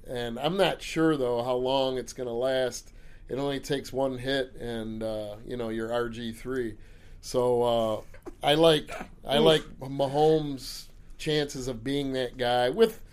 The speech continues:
probably some other quarterbacks that we're not even seeing yet 'cause they're coming out of college. But, uh, if there's a rooting interest for a person in, in particular,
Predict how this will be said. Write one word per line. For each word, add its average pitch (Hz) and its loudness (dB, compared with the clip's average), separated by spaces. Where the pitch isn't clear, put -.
probably 190 6
some 170 0
other 175 6
quarterbacks 143 0
that 123 -4
we're 127 -2
not 123 0
even 117 -4
seeing 131 -4
yet 123 -6
'cause 107 -12
they're 107 -8
coming 120 -8
out 113 -8
of 104 -12
college. 123 -4
But, 139 4
uh, 135 6
if 160 0
there's 160 4
a 156 4
rooting 190 4
interest 190 4
for 151 0
a 127 2
person 175 0
in, 156 -2
in 156 -2
particular, 131 0